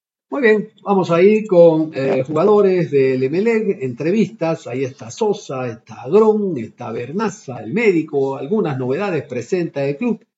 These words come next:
Pero antes, ¿qué les parece si conocemos la posición del Emelec dentro de la tabla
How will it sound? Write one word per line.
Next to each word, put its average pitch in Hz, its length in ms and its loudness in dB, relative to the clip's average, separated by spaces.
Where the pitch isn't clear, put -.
Pero 233 180 0
antes, 233 240 0
¿qué 233 140 -2
les 208 140 -2
parece 196 340 -2
si 160 160 -8
conocemos 143 720 -2
la 127 220 -4
posición 180 880 -4
del 117 320 -6
Emelec 160 500 -4
dentro 147 440 -2
de 113 100 -6
la 110 220 -12
tabla 175 500 -2